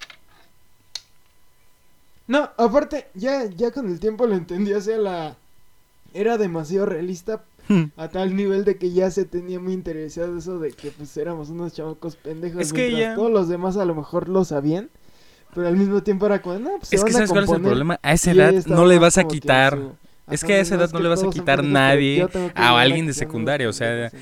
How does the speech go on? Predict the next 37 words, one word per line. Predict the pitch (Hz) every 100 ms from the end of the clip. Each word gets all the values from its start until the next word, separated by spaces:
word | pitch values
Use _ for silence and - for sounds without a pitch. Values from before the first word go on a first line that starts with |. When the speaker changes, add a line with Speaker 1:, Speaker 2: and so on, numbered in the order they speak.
| -
Speaker 1:
entonces, | 147 185
Speaker 2:
siquiera | 190 320
en |
Speaker 1:
sí. | 381
Speaker 2:
preparatoria, | 285 - 117 - 170 170 117 95
digo, | 120 135 196
Speaker 1:
Más | 247
Speaker 2:
en |
Speaker 1:
bien | 254
fue, | 269
Speaker 2:
preparatoria | 185 269 247
Speaker 1:
era | 285
incomprendida. | 240 208 190 185 196 220
Speaker 2:
se |
vuelven | 165 190 220 214
incluso | 147 143 175 180 190
peor. | - 101 107 131 131 160
Speaker 1:
Lo | 170
pendejo | 160 160 175 196
un | 175
güey, | 170 185
Speaker 2:
<laughs> |
¿Sabes? | 165
Speaker 1:
ajá. | 185 180 - - - - _ _ -
Speaker 2:
Entonces | 151 180 226 202
Speaker 1:
Sí, |
Speaker 2:
yo | 214
creo | 214 202
que | 233
Speaker 1:
exactamente. | 202 131 120
Speaker 2:
también | 135 151
este | 147 175 156
típico | 160 147 151
profesor | 113 107 110 120 123
que | 131
diga, | 127 127
"No, | 139 143 147